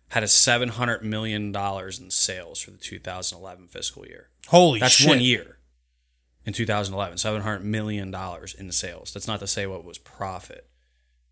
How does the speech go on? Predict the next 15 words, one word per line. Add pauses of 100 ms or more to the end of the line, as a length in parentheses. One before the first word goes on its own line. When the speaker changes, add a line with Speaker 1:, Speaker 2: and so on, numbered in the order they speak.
(1500)
Speaker 1:
Net
income
was
nineteen
million
after
last
year
they
had
a
loss,
two
thousand
ten.